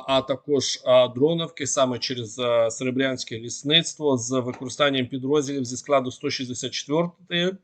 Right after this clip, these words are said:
окремої мотострілецької бригади, дев'яностого танкового полку і складу шістдесят сьомої мотострілецької дивізії, а також тридцять сьомої мотострілецького полку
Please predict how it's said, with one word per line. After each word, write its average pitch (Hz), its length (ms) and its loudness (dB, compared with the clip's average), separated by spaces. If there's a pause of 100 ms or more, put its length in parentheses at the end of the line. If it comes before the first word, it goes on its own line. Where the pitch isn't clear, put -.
(400)
окремої 165 420 4
мотострілецької 160 760 -2
бригади, 143 460 4
дев'яностого 135 840 2
танкового 160 480 0
полку 196 520 -2 (260)
і 160 80 -6
складу 170 360 6
шістдесят 165 580 0 (200)
сьомої 151 400 4
мотострілецької 143 840 -2
дивізії, 131 460 0
а 113 240 2 (340)
також 160 340 2
тридцять 151 440 0
сьомої 139 340 4
мотострілецького 156 840 0
полку 185 600 -4